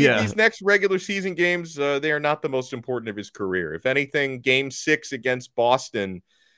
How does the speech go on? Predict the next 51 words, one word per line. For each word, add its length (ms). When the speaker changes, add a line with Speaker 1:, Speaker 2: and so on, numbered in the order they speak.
Speaker 2:
even 200
in 100
a 100
non-finals 720
game, 320
down 320
three 240
to 80
two 320
when 180
LeBron 460
had, 340
you 100
know, 80
probably 260
the 80
best 260
game 160
of 60
his 140
career, 400
that 280
was 300
a 40
little 260
bit 220
more 140
important 480
than 160
these 180
games 300
coming 240
up. 160
I 20
mean, 140
he's 140
already 260
missed 320
the 80
playoffs 460
in 80
L 240
A, 100
so 160
this 160
wouldn't 220
even 160
be 100
the 80
first 320
time 300